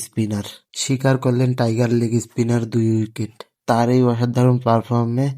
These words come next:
লড়াই করে হবার হেরিকেন্স। দুই দলের মধ্যে লড়াইটা হয় সেয়ানে সেয়ানে। পাওয়ার প্লে কিংবা ডেড ওভার, রিশাদের ঝলক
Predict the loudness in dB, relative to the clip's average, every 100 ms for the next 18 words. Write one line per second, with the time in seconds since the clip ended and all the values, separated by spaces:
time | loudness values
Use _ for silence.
0 | -12 -20 -4 0 2 0 0 0 -2 -2
1 | -4 -4 -4 -2 -2 -4 -6 -8 -10 -16
2 | _ _ 0 2 4 4 4 2 0 2
3 | 2 2 2 2 0 0 0 -2 -2 -2
4 | -2 -4 -4 -4 -4 -8 -12 _ 0 4
5 | 4 2 2 0 0 -2 0 0 2 0
6 | 2 2 0 -2 -8 -20 _ -8 -4 0
7 | 2 2 2 -2 0 0 0